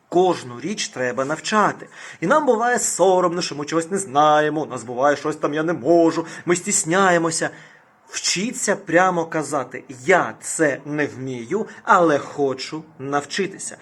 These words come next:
І тільки тоді ви зможете дійсно чомусь навчатися, тому що,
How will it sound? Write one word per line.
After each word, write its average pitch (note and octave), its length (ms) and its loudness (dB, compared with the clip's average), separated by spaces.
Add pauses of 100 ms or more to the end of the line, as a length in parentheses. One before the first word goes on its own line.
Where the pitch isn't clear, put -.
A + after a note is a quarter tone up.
(380)
І G3+ 60 0
тільки G#3 420 -4
тоді F#3+ 600 -6
ви D#3 280 -2
зможете D3+ 720 -2
дійсно C3 600 -8
чомусь D3 420 -8
навчатися, G3 520 -2
тому G3 260 -4
що, G#3 200 -6